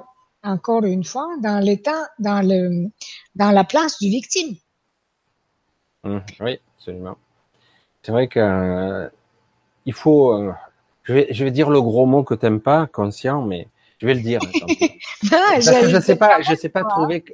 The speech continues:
Speaker 2: quel autre mot pourrait le remplacer.
Speaker 1: Ben, moi non plus, alors je
Speaker 2: Et ouais,
Speaker 1: l'utilise
Speaker 2: c'est pas
Speaker 1: pas.
Speaker 2: évident, quoi. Et c'est vrai que à un moment donné, il faut prendre conscience, faut
Speaker 1: Ouais.
Speaker 2: prendre conscience que parfois on se fait du mal, on fait du mal à l'autre.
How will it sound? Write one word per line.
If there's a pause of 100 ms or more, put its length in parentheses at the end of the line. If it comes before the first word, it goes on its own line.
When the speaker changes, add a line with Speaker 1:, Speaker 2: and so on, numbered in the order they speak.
(160)
Speaker 2:
quel
autre
mot
pourrait
le
remplacer. (380)
Speaker 1:
Ben,
moi
non
plus,
alors
je
Speaker 2:
Et
ouais,
Speaker 1:
l'utilise
Speaker 2:
c'est
pas
Speaker 1:
pas.
Speaker 2:
évident,
quoi. (580)
Et
c'est
vrai
que (140)
à
un
moment
donné,
il
faut
prendre
conscience,
faut (720)
Speaker 1:
Ouais.
Speaker 2:
prendre
conscience (100)
que
parfois
on
se
fait
du
mal,
on
fait
du
mal
à
l'autre.